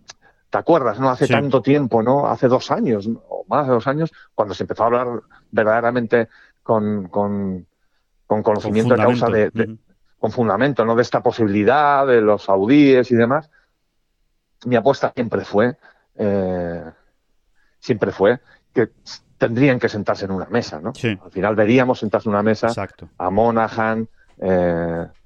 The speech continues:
Speaker 1: con los saudíes y demás, ¿no? Y bueno, pues realmente esa fue mi apuesta siempre hasta, hasta junio, te diría, ¿no?
Speaker 2: Sí.
Speaker 1: Cuando en junio ya ves que,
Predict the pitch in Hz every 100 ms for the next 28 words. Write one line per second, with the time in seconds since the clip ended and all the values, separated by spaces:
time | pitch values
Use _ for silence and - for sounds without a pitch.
0 | _ - 95 92 - 90 95 123 120 117
1 | 110 107 - - 87 90 90 80 131 -
2 | 92 92 101 82 78 - 80 - _ _
3 | _ - 101 113 110 113 107 117 110 _
4 | _ _ 113 113 - 113 107 110 104 117
5 | - 117 113 113 123 _ _ _ - -
6 | - - - 101 95 92 - - 113 -
7 | 139 92 90 92 92 101 87 90 107 110
8 | 101 107 113 110 139 135 123 127 - 117